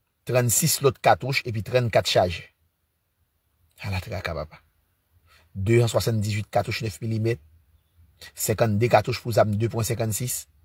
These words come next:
cinquante-deux cartouches pour armes sept point soixante-deux, et puis trente-six l'autre cartouche, papa. N'a pas quitté le marché.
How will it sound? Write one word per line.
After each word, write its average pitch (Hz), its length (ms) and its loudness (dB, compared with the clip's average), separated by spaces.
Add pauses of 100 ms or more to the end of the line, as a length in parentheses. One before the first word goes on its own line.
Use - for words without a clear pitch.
(300)
cinquante-deux 110 600 0
cartouches 117 400 2
pour 110 240 -6
armes 113 180 4 (180)
sept - 340 -2
point 123 120 -4
soixante-deux, 113 540 0 (640)
et 101 60 -10
puis 104 120 -4
trente-six 117 480 -2
l'autre 110 160 -2
cartouche, - 380 -2
papa. - 260 -10 (880)
N'a 104 140 -4
pas - 80 -18
quitté 120 260 -6
le 117 60 0
marché. 110 320 -6